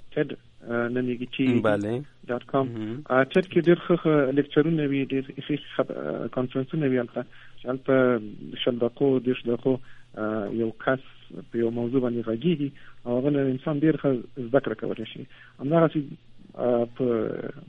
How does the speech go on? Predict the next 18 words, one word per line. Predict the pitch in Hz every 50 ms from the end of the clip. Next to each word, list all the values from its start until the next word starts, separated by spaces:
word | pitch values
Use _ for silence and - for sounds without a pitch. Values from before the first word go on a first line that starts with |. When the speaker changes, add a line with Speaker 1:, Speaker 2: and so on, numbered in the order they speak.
| - -
Speaker 1:
لیکنو | 135 123 127 131 - - 196 190 180 165
هغه | 139 151
کې، | 151 - - 143 139 160 - - -
آه، | 123 120
بلاګونه | 117 123 135 143 139 139 175 196 190 180
دي، | 156 151 147 - - - - - - _ - -
Speaker 2:
بله. | - - 117 123
Speaker 1:
آه، | 123 127 123 123 123 120 127 -
ویبسایټونه | 131 127 - - - 131 - - 175 170
په | - 143
خپله، | - - - 180 180 170 147 - - - -
آه، | 135 127 123 123 123 123 131 139 135 139 139 - - 151 139 135
داسې | 139 - - 131
دي | 131 135
چې | 131 - 131 135 - - - - - -
نن | 131 135 131
سبا | 131 123 131
هغوی | 127 123 120 131 127 127